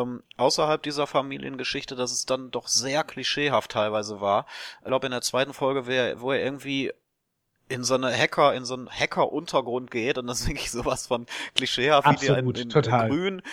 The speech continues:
Speaker 1: grün,
Speaker 2: Oh,
Speaker 1: äh,
Speaker 2: ganz
Speaker 1: beleuchteten
Speaker 2: schlimm.
Speaker 1: Räumen sitzen, ganz dunkel und fett sind und Chips essen und solche Sachen, die,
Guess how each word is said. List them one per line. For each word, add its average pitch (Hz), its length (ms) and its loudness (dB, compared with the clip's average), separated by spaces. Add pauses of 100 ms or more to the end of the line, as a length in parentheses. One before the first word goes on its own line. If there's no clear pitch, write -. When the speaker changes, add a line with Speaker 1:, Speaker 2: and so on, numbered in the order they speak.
(160)
Speaker 1:
grün, 147 440 -2
Speaker 2:
Oh, 107 40 -2
Speaker 1:
äh, 139 320 6
Speaker 2:
ganz 151 180 6
Speaker 1:
beleuchteten 143 280 2
Speaker 2:
schlimm. 127 100 -4
Speaker 1:
Räumen 127 340 2
sitzen, 151 440 -4
ganz 139 260 -2
dunkel 156 400 -2
und 127 180 -6
fett - 380 -2
sind 165 360 -4
und 139 220 -8
Chips - 440 -6
essen 156 300 -4
und 127 240 -12
solche 147 380 -2
Sachen, 143 400 0
die, 131 220 -10